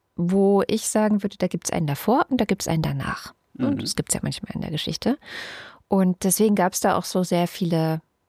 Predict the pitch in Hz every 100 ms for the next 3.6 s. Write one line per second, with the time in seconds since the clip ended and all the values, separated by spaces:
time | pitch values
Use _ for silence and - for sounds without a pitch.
0 | _ _ _ - 160 202 226 240 254 220
1 | 180 160 165 170 160 - 175 214 254 247
2 | 262 - 147 143 151 147 160 151 160 -
3 | 190 - 190 - 214 220